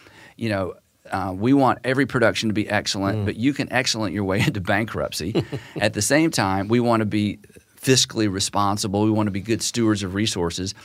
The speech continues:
Speaker 1: but we could be so careful of our resources that it undermines our excellence,
Speaker 2: Right.
Speaker 1: which undermines our attendance,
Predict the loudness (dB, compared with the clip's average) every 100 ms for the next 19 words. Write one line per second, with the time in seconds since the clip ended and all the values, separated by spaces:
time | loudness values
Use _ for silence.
0 | -20 -8 0 2 2 2 0 0 0 0
1 | 0 4 2 2 0 2 2 2 2 0
2 | 0 -4 0 -2 0 0 2 2 2 2
3 | -2 0 0 0 -2 -4 -6 -8 -10 -6
4 | -6 -4 -4 -2 -2 -4 -4 -6 -4 -2
5 | 0 -2 -4